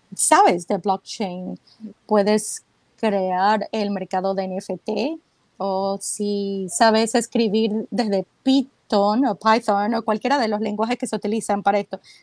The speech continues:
Si sabes de tecnología, básicamente, y piensas que nuestra compañía puede agregar valor a tu vida, por favor,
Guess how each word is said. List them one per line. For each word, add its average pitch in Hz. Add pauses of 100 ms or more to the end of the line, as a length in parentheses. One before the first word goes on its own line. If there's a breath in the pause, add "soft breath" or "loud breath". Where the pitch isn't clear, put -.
(120)
Si 349
sabes 381
de 349
tecnología, 202
básicamente, 196 (640)
y 277
piensas 285
que 233
nuestra 277
compañía 202
puede 220
agregar 214
valor 233
a 240
tu 302
vida, 294 (180)
por 208
favor, 220